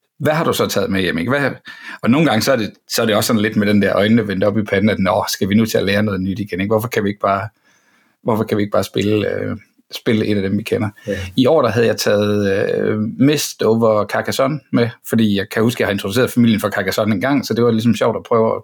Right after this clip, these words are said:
Speaker 1: at spille, spille det co-op.
Speaker 2: Mhm.
Speaker 1: Men så havde jeg jo også taget Aqua
Speaker 2: Ja.
Speaker 1: med hjem. Aqua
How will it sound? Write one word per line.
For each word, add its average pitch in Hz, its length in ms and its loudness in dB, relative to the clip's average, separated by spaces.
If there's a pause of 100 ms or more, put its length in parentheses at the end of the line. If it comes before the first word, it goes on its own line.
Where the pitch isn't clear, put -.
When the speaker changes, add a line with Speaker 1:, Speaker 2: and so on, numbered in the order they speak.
Speaker 1:
at 101 60 -4
spille, 104 340 -4 (520)
spille 110 240 0
det 92 100 0
co-op. 104 380 -2 (280)
Speaker 2:
Mhm. 110 320 0 (280)
Speaker 1:
Men 117 420 4
så 143 120 -2
havde 135 240 0
jeg 110 80 2
jo 101 120 -2
også 185 420 0
taget 98 440 -2 (260)
Aqua 95 440 -4 (520)
Speaker 2:
Ja. 143 140 -2 (520)
Speaker 1:
med 104 240 4
hjem. 101 300 -2 (280)
Aqua 113 360 -2